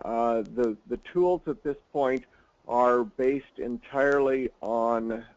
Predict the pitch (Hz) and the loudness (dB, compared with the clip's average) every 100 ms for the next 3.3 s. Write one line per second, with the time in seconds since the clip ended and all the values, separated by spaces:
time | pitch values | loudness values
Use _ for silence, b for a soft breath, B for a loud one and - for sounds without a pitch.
0 | - 104 113 107 107 110 - - 127 127 | -18 -8 -6 -6 -8 -12 -10 -6 -4 -6
1 | - 117 104 _ - 120 113 113 - _ | -10 -14 -14 _ -2 0 0 -2 -6 _
2 | - 107 107 104 - 123 131 135 131 - | -8 -4 -2 -4 -4 -2 -2 -2 -6 -4
3 | 117 107 | 0 0